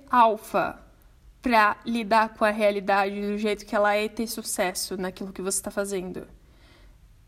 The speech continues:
E felizmente ou infelizmente, a natureza não deu essa possibilidade a todas as pessoas.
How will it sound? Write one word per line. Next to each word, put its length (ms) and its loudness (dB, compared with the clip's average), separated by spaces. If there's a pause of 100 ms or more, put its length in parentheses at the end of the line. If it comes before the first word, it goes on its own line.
(240)
E 240 0
felizmente 1000 0 (140)
ou 260 2
infelizmente, 880 -2
a 60 2
natureza 500 -2
não 340 0
deu 460 -2 (320)
essa 240 0
possibilidade 640 -2
a 40 -4
todas 400 -2
as 60 -18
pessoas. 540 -10